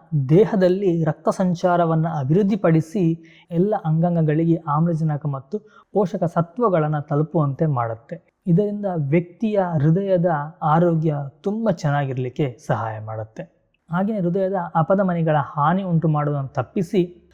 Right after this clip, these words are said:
ಹೃದಯಕ್ಕೆ ಯಾವುದೇ ಆರೋಗ್ಯ ಸಮಸ್ಯೆ ಎದುರಾಗದಂತೆ ನೋಡಿಕೊಳ್ಳಲಿಕ್ಕೆ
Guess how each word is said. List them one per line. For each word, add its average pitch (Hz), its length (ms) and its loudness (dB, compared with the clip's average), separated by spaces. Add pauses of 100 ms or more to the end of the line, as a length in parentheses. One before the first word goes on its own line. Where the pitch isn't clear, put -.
(120)
ಹೃದಯಕ್ಕೆ 202 580 4
ಯಾವುದೇ 180 380 4
ಆರೋಗ್ಯ 165 440 2
ಸಮಸ್ಯೆ 175 500 0
ಎದುರಾಗದಂತೆ 156 720 2
ನೋಡಿಕೊಳ್ಳಲಿಕ್ಕೆ 165 840 0